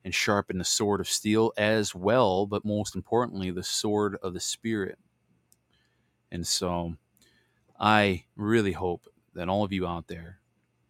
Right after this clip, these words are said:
have an abundance of health. I hope you have a great weekend. And, um, may God lift your anxieties and your burdens off your shoulders.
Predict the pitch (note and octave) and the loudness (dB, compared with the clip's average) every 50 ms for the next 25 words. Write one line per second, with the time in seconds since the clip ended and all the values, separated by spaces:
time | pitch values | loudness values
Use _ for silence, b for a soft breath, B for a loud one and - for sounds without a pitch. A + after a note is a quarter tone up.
0 | _ _ _ _ _ _ - G#2+ G2+ F2+ F2 F2 E2 F2+ F#2+ G2+ G#2 G2+ F2+ - | _ _ _ _ _ _ -4 -2 -2 0 -2 -4 0 0 2 2 2 0 -2 -4
1 | G2 F2 - - G#2 G#2+ G#2+ G#2+ - - - - _ _ _ _ _ - F#2 G2 | -6 -6 0 2 2 2 2 0 -4 -8 -16 -20 _ _ _ _ _ -14 -12 -12
2 | - F#2+ F#2 F2+ E2+ - - E2 F#2+ F#2 F#2 - - F#2 F#2+ G2 - - G2 F#2+ | -8 -6 -6 -6 -6 -8 -8 -4 -2 -2 -2 -2 -4 -6 -6 -6 -4 -4 -4 -4
3 | F#2+ F#2+ F#2+ - _ _ _ _ _ _ _ _ _ _ _ _ _ _ _ _ | -4 -4 -8 -10 _ _ _ _ _ _ _ _ _ _ _ _ _ _ _ _
4 | _ _ _ _ - F#2+ F#2 F2+ F2+ F2 E2+ F2 F2 F2 F2 E2+ E2+ E2 E2+ - | _ _ _ _ -4 -2 0 0 0 0 0 0 0 0 -2 -4 -6 -8 -10 -16
5 | _ _ _ _ _ _ _ _ _ _ _ _ _ _ _ _ _ _ _ _ | _ _ _ _ _ _ _ _ _ _ _ _ _ _ _ _ _ _ _ _
6 | _ _ _ F#2 F#2 G#2+ A2 G#2 G2+ G#2 G2 G#2 A#2+ C3 C#3 C3+ A#2 - _ _ | _ _ _ -4 -2 -2 -2 -2 -2 0 2 2 4 2 0 0 -4 -8 _ _
7 | _ _ F#2+ G2+ A2 A2 G#2+ - - G#2 G2 F#2+ F#2 F2+ E2+ F2+ F2 F#2 G2+ G#2 | _ _ -2 0 0 0 0 -2 -4 -2 0 0 0 0 0 2 2 4 4 2
8 | G2+ G#2 G2+ F#2 F#2 D2+ G2 F#2 F2+ F2+ E2 - F#2+ F2+ F2+ F2 E2+ E2+ - E2+ | 2 0 0 -2 -4 -6 -6 -6 -6 -6 -6 -4 -4 -2 -2 -4 -6 -6 -6 -8
9 | E2+ E2+ - F2+ - - - D2+ - - - - - - - - - | -10 -8 -10 -8 -8 -8 -8 -8 -8 -10 -10 -12 -16 -16 -14 -16 -16